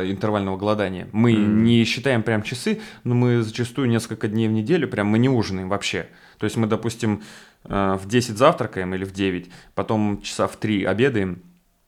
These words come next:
Speaker 1: очень плотно. И завтракаем, я уже начал плотно завтракать, жена вообще топово готовит. Я больше всего люблю дома, честно говоря, есть в последнее время. Лучше, чем в
Speaker 2: Я
Speaker 1: ресторанах
Speaker 2: всегда
Speaker 1: и в
Speaker 2: так.
Speaker 1: кафе.
Speaker 2: Мгм.
Speaker 1: Просто клево.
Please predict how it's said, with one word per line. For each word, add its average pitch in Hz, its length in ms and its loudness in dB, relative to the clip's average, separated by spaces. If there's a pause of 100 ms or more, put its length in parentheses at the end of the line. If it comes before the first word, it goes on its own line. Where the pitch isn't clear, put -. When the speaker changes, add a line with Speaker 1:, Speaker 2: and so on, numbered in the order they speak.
(240)
Speaker 1:
очень 120 260 -2
плотно. 95 440 -6 (540)
И 107 140 0
завтракаем, 110 480 0
я 101 100 -2
уже 101 160 -2
начал 101 520 -2
плотно 98 280 -8
завтракать, 101 400 -8
жена 101 220 -4
вообще 95 240 -8 (160)
топово 95 260 -8
готовит. 98 340 -6
Я 95 100 -4
больше 95 180 -6
всего 101 140 -6
люблю 98 120 -6
дома, 95 220 -2
честно - 260 -14
говоря, 87 160 -8
есть 98 220 -8
в - 40 -20
последнее 87 360 -12
время. 87 320 -10
Лучше, - 240 -14
чем 98 120 -6
в 87 40 -8
Speaker 2:
Я 95 80 -8
Speaker 1:
ресторанах 104 340 0
Speaker 2:
всегда 92 60 -4
Speaker 1:
и 92 100 -12
в 95 100 -12
Speaker 2:
так. - 80 -12
Speaker 1:
кафе. 104 140 -6 (300)
Speaker 2:
Мгм. 98 100 -10
Speaker 1:
Просто 98 240 -8
клево. 95 360 -4